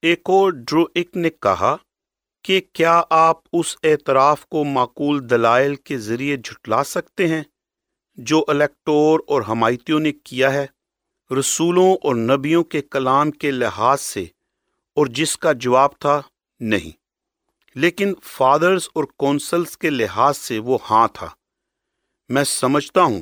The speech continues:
سوال کرنے والے نے کہا، آپ کے مطابق لوتھرن پاک نوشتوں کے اندر ہیں اور ہم ان کے باہر۔ جرمنی کے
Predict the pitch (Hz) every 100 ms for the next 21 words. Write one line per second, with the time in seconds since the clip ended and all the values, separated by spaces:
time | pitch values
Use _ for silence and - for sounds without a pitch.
0 | 78 - - - 143 139 - 139 127 135
1 | 120 120 131 120 - 90 85 - _ _
2 | _ _ - 127 147 147 - 156 135 -
3 | 135 131 143 147 - - 117 127 151 -
4 | 151 156 151 - 131 131 - 120 120 120
5 | - 156 151 - - - 104 107 165 143
6 | 170 180 _ _ _ _ - 131 113 135
7 | 139 - 123 113 113 92 95 87 85 -
8 | _ _ _ _ _ _ _ _ 113 107
9 | 151 185 214 226 226